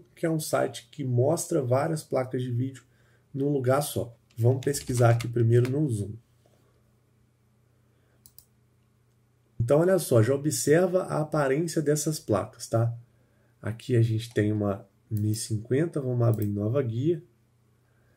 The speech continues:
Aqui também outra, aqui outra e aqui outra. Guias mais parecidas com o anúncio que a gente viu.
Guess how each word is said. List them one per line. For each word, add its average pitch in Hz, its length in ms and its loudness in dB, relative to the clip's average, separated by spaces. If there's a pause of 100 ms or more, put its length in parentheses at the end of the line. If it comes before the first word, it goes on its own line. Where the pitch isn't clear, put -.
(300)
Aqui 107 360 -8
também 113 480 0
outra, 165 600 0 (720)
aqui 117 380 -4
outra 151 500 2 (1500)
e 123 120 0
aqui 131 540 -6 (500)
outra. 120 360 0
Guias 156 260 4
mais 190 240 0
parecidas 175 640 0
com 170 200 -2
o 170 60 0
anúncio 123 640 0
que - 120 -2
a - 20 4
gente 120 260 4
viu. 95 300 -4